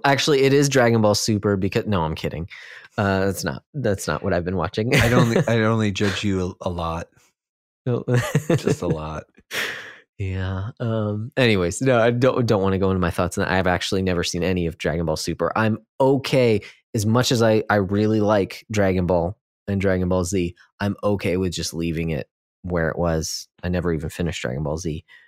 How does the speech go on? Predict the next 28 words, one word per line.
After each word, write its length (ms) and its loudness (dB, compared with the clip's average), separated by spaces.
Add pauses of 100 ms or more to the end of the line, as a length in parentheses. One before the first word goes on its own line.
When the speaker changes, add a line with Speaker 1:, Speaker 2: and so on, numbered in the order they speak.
(200)
Speaker 1:
Um, 320 -2 (160)
I'm, 240 -2
I'm 120 -2
fine 260 -4
with 120 -8
leaving 300 -8
that 180 -8
in, 220 -10 (260)
Speaker 2:
Mm-hmm. 380 -4 (280)
Speaker 1:
you 220 -12
know, 60 -14 (220)
in, 240 -8
in, 300 -6
in 140 -4
my 120 -2
memories. 580 -6 (500)
Anyways, 380 4 (300)
so 360 2 (220)
the 60 0
stuff 180 4
that 100 4
I've 120 6
been 100 4
into. 260 -2
Okay, 200 0
so 300 2
show, 520 2 (140)
anime. 400 2